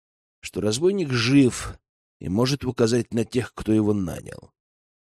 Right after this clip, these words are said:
и что он может рассказать правду о нападении». Я сдержался от ухмылки.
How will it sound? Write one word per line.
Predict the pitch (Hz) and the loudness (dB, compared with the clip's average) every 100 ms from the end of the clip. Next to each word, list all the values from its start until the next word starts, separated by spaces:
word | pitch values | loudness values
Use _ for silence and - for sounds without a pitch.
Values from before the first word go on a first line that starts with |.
| _ | _
и | 95 | -6
что | - 139 | 4 4
он | 143 | 6
может | 147 131 127 | 4 2 2
рассказать | 127 - 127 135 - | 0 2 2 0 0
правду | 123 135 113 123 | 2 4 4 0
о | 120 | 0
нападении». | 120 117 120 104 80 53 50 50 - _ _ _ _ _ _ | -2 0 -2 -2 -8 -10 -16 -20 -20 _ _ _ _ _ _
Я | 120 175 | -2 0
сдержался | 180 226 160 160 - 170 | 2 0 0 0 2 2
от | - | 2
ухмылки. | 143 104 78 64 - - | -2 -4 -8 -10 -18 -20